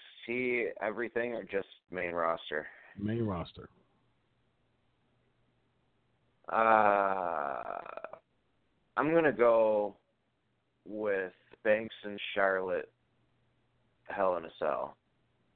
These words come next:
Speaker 2: Hmm.
Speaker 1: Not because
Speaker 2: Yeah.
Speaker 1: I think it was a, it was the most well booked match,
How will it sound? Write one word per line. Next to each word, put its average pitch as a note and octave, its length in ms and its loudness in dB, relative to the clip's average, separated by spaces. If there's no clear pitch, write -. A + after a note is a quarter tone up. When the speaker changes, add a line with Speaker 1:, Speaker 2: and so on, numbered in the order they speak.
Speaker 2:
Hmm. A2+ 200 2
Speaker 1:
Not C3 320 6
because G2 280 6
Speaker 2:
Yeah. - 40 6
Speaker 1:
I A#2+ 60 4
think A2+ 180 0
it G#2+ 60 -4
was G2 180 -6
a, F#2 120 -8
it G#2+ 40 -4
was G2+ 260 -6
the G2 60 -8
most F#2+ 320 -2
well F#2 480 2
booked - 340 -4
match, A2+ 380 2